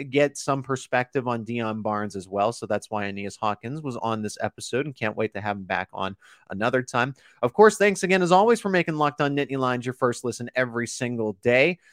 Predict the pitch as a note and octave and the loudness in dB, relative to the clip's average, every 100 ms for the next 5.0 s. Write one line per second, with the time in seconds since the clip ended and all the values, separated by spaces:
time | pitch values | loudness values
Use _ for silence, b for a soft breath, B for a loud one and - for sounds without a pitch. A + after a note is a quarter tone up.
0 | b - A3 B3+ B3+ F#3+ G3+ G#3 G3 F#3+ | b 0 2 2 0 4 2 2 -2 -2
1 | F3+ F3+ F3 C#3+ A#2+ C#3+ F3+ - G3 F#3 | 2 2 2 -2 0 2 2 0 -4 2
2 | C#3 G2 F2 G2 G2+ B2 A2 A2+ A2+ A2 | 4 4 4 -2 -2 0 0 0 -4 -2
3 | A#2 - G#2+ - B2 A#2+ A#2+ B2+ C3+ C#3 | -2 -2 -6 -4 -2 -2 -2 -6 -6 -6
4 | C3 C3 A#2+ A2+ A2 B2 B2 - C#3+ | -6 -2 -2 -4 -4 -4 -4 -4 -4